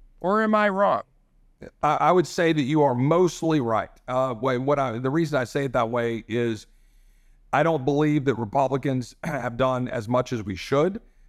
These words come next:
Speaker 2: to, uh, turn the pressure up quickly, particularly with covid accountability. Uh, I think that the Select Committee on covid, uh, weaponization. We should be doing more, and we should be doing more in the standing committees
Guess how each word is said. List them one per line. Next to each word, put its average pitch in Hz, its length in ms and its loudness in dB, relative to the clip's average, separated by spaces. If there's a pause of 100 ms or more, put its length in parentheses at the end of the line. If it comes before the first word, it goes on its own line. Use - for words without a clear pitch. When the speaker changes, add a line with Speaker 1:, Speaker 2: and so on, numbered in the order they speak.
Speaker 2:
to, 127 520 2
uh, 107 400 2
turn 143 240 0
the 131 80 -2
pressure 139 460 0
up - 160 -8
quickly, 175 460 -2 (300)
particularly 175 600 0
with 120 160 -6
covid 151 320 0
accountability. 143 720 -2 (380)
Uh, 123 260 0
I 123 80 0
think 127 160 -4
that 107 220 -6
the 113 120 -4
Select 131 400 -2
Committee 135 440 -2 (400)
on 120 160 -2
covid, 143 580 2
uh, 110 240 -2
weaponization. 131 840 -2 (220)
We 131 100 0
should 123 160 -6
be 127 80 0
doing 113 320 -2
more, 135 480 0 (280)
and 117 100 -2
we 120 60 2
should 120 140 -4
be 123 60 -2
doing 131 240 0
more 127 180 2
in 120 80 -4
the 113 60 -8
standing 123 380 -2
committees 143 440 -2